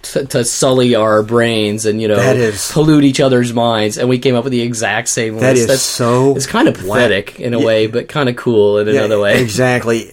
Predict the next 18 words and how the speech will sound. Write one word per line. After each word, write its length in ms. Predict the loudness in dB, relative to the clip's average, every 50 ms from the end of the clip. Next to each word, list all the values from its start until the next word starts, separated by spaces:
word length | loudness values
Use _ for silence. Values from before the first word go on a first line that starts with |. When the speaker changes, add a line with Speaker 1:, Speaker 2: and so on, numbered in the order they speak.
| -20 -20
Speaker 2:
I, 100 | -20 -20 -20 -20 -20 _ -10
maybe 360 | -6 -2 0 0 2 2 2
it 60 | 0 0
lends 300 | 0 0 0 0 0 0
some 160 | -2 -2 -2
validity 460 | -2 0 0 2 0 0 0 -2 -2 -4
to 120 | -4 -4
the 80 | -4 -4
choices, 480 | -4 -2 0 0 0 0 0 -2 -2
or 80 | -2 -2
maybe 240 | 0 0 0 0 0
we're 120 | 0 0 -2
just 200 | -2 -4 -4 -2
both 220 | -2 -2 -2 -2 -4
freaks. 340 | -8 -8 -8 -8 -10 -10 -8
Who 160 | -6 -4 -2
knows? 320 | 0 0 0 0 0 2 4
Speaker 1:
Yeah, 320 | 4 4 2 0 -2 -4